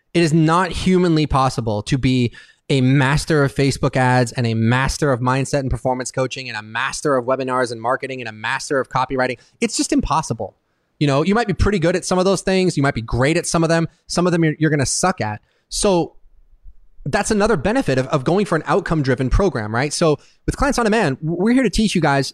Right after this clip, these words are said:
how to get high-ticket clients and how to do that consistently. Now, that means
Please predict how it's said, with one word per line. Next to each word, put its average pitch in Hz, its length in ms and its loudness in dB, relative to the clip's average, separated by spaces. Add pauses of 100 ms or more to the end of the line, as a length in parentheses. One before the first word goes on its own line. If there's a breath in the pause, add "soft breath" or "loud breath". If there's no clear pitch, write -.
how - 180 -2
to 180 80 0
get 151 280 0
high-ticket 160 560 -4
clients 139 340 -4
and 131 80 -4
how 139 60 0
to 139 80 -2
do 131 100 -2
that 127 180 -2
consistently. 127 640 -6 (600)
Now, 185 160 0
that 208 220 -2
means 220 400 0